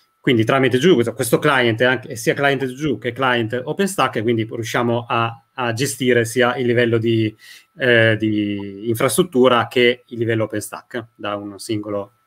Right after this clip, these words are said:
client. Ok, entriamo sul, sulla macchina che abbiamo detto prima, era, ok, io ho una memoria di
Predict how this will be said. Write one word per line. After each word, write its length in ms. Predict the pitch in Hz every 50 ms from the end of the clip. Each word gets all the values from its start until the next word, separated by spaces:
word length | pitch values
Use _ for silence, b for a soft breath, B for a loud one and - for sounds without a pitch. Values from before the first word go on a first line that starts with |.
| _ _ _
client. 540 | - 120 98 87 92 98 95 98 - 127 117 B B B B B B B B B B B B -
Ok, 160 | - 185 -
entriamo 640 | 113 110 151 180 180 165 139 139 156 156 151 147 139
sul, 640 | - - 143 139 143 139 139 139 135 135 131 - -
sulla 240 | - - - 151 139
macchina 680 | 127 120 113 113 - - 196 202 208 208 190 170 156 - _ _
che 100 | - 131
abbiamo 240 | 117 117 113 117 117
detto 240 | 120 127 - - 175
prima, 420 | 190 202 214 208 208 202 190 -
era, 400 | - 131 127 139 143 143 143 - _ - _ _ _ _
ok, 320 | 107 - - 117 113 113 _ _ _ _ _ _ _ -
io 120 | 117 107
ho 100 | 104 110 _ _ _ _ - -
una 120 | 120 113
memoria 380 | 110 117 120 120 120 117 113 110
di 300 | 107 113 113 117 -